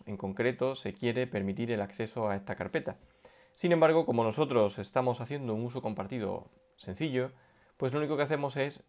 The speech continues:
hacer clic en Uso compartido avanzado, marcar la opción de compartir esta carpeta, elegimos el nombre del recurso compartido, después en permisos establecemos qué permisos dejamos para todos los usuarios,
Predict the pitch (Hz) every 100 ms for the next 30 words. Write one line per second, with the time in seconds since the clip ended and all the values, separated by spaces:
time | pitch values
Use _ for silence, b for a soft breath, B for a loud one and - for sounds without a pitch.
0 | - - 117 127 139 117 104 - 123 120
1 | 123 123 131 156 151 147 151 143 147 -
2 | - _ _ _ _ _ _ _ _ _
3 | _ _ - 120 - 131 127 123 139 123
4 | 117 107 107 101 123 120 135 135 156 151
5 | 156 - - 107 104 131 113 107 110 123
6 | 117 127 151 - 143 143 113 131 131 135
7 | - b b b b b _ _ 110 101
8 | - 127 127 120 113 135 151 98 - _
9 | b b b 113 120 110 139 131 98 -
10 | - 147 - 120 143 - 98 - - _
11 | _ _ - 104 104 135 120 101 117 104
12 | 95 127 117 117 131 135 160 160 175 196